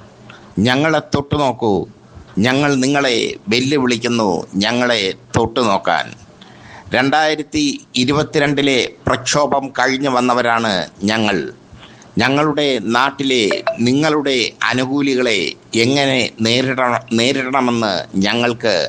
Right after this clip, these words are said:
അറിയാം." ഇറാൻ പാർലമെന്റിൽ മുഴങ്ങിക്കേട്ട സിംഹഗർജനമാണിത്.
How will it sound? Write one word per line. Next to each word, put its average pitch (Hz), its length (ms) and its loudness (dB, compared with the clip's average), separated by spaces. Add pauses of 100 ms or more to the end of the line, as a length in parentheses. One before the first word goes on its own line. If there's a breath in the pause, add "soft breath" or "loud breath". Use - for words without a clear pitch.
(240)
അറിയാം." 95 380 0 (840 loud breath)
ഇറാൻ 131 240 2 (120)
പാർലമെന്റിൽ 127 680 -2 (340)
മുഴങ്ങിക്കേട്ട 117 600 0 (400)
സിംഹഗർജനമാണിത്. 101 1300 0